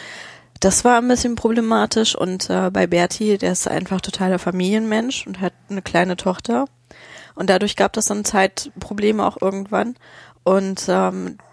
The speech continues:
dadurch haben dann Ralf und ich so ein bisschen da das Zepter irgendwie in die Hand bekommen und haben das dann durchgeplant und durch, äh, organisiert und durchorchestriert. Und dadurch ist das, glaub ich, so sehr mit uns verbunden. Und mittlerweile ist es tatsächlich etwas sehr unser Projekt.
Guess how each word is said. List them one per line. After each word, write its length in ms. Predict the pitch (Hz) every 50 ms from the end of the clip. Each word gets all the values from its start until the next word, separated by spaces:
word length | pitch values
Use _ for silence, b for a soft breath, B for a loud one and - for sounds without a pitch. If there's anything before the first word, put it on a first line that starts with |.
| _ -
dadurch 400 | - 175 180 185 202 202 - -
haben 100 | 208 202
dann 160 | 196 196 190
Ralf 280 | 185 - 170 185 202 -
und 120 | 190 -
ich 200 | 208 208 - -
so 100 | - 190
ein 100 | 202 202
bisschen 240 | 196 208 - 196 196
da 160 | 196 190 190
das 200 | 190 190 190 -
Zepter 320 | - - 202 - - 240 226
irgendwie 240 | 208 214 226 220
in 40 | 220
die 120 | 220 220 220
Hand 260 | 214 214 214 - -
bekommen 560 | 226 - - 220 220 220 220 220 233 240 - _ _ _ -
und 200 | - 185 190 190
haben 160 | 202 202 190
das 160 | 190 190 190
dann 200 | - - 185 190
durchgeplant 760 | 185 185 196 214 - - - - - 208 190 202 214 214 214 -
und 160 | 190 190 -
durch, 360 | 185 185 214 - - - -
äh, 360 | 202 196 208 208 196 180 - - 202 - - - - - - - _ _ _ _ _ _ _ -
organisiert 640 | 170 190 190 214 208 208 214 208 190 202 220 233 -
und 160 | 196 196 -
durchorchestriert. 960 | 196 214 - - - - - 208 208 - - - 208 214 226 247 247 - - B B B B B B B B B
Und 200 | B - 202 185 - -
dadurch 320 | - 160 180 190 190 196 -
ist 180 | - - -
das, 140 | 185 185 -
glaub 180 | - 160 151 156
ich, 140 | - - -
so 100 | - 165
sehr 220 | 170 180 165 165
mit 160 | 170 180 -
uns 160 | - - -
verbunden. 560 | - - 180 175 180 170 170 170 175 180 185 190
Und 160 | 185 185 190
mittlerweile 500 | 196 - - - 185 190 185 185 185 190
ist 120 | - -
es 80 | - -
tatsächlich 600 | - - - - 208 202 202 - 226 214 - -
etwas 320 | - 208 - - 190 196 -
sehr 260 | 180 175 180 208 196
unser 260 | - 220 226 233 220
Projekt. 480 | - - - 226 220 220 233 - - -